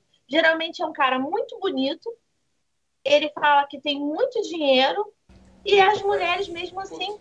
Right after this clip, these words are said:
caem nessa situação. Sendo que por trás daquilo ali, aquela foto, não existe aquele homem, né?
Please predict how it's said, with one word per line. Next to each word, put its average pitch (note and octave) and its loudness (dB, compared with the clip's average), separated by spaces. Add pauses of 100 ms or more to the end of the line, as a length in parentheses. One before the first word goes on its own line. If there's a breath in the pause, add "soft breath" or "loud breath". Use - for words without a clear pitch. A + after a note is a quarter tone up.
caem G#4 2
nessa A3+ -8
situação. G3 -8 (880)
Sendo C#4+ 0
que D#4+ -10
por C#4+ -6
trás D4+ 2
daquilo C4+ -2
ali, A#3 -8
aquela A#3+ -2 (140)
foto, A#3+ 2 (240)
não C#4 -6
existe G4+ -4
aquele G#3 -4
homem, E3+ -4
né? F#3+ -8